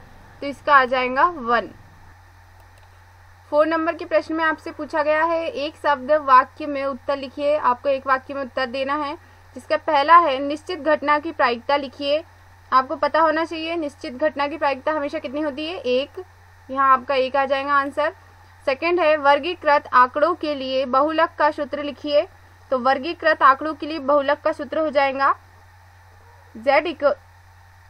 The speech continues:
Z is equal to L plus bracket में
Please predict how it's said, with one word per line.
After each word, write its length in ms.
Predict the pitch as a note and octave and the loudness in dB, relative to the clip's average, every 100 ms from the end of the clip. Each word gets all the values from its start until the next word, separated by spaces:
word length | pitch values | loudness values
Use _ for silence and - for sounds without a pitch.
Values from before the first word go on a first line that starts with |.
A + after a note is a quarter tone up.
| - - - - - - - - - - - - - - A#3 C4+ | -20 -20 -20 -20 -20 -20 -20 -20 -20 -20 -20 -20 -20 -20 -4 2
Z 180 | D4 | 2
is 160 | E4+ C4 C4+ | 2 -6 -4
equal 300 | C4+ C#4 C#4 | 0 0 0
to 160 | D4+ E4+ - - - - F4 - - | -4 -6 -8 -16 -20 -20 -20 -16 0
L 200 | C#4 F4 | 0 0
plus 420 | - D4 C#4+ - | 0 2 2 0
bracket 420 | B3 C4 C4+ D#4+ | -2 -2 0 -2
में 280 | D#4+ C#4+ D4 | -2 -4 -4